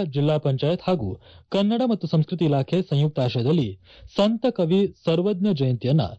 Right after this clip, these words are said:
ನಾಳೆ ಕಾರವಾರದ ಜಿಲ್ಲಾಧಿಕಾರಿಗಳ ಕಚೇರಿ ಸಭಾಂಗಣದಲ್ಲಿ ಹಮ್ಮಿಕೊಳ್ಳಲಾಗಿದೆ. ಉತ್ತರ ಮಧ್ಯ ರೈಲ್ವೆ ವಲಯದಲ್ಲಿ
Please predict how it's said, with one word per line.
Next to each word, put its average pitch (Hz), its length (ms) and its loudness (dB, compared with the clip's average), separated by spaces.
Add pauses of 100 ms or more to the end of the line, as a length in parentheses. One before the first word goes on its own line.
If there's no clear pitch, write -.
(280)
ನಾಳೆ 185 320 2
ಕಾರವಾರದ 170 520 0
ಜಿಲ್ಲಾಧಿಕಾರಿಗಳ 143 720 0
ಕಚೇರಿ 131 340 0
ಸಭಾಂಗಣದಲ್ಲಿ 123 680 0
ಹಮ್ಮಿಕೊಳ್ಳಲಾಗಿದೆ. 101 720 2 (1400)
ಉತ್ತರ 214 400 0
ಮಧ್ಯ 190 360 -2
ರೈಲ್ವೆ 165 320 0
ವಲಯದಲ್ಲಿ 143 560 0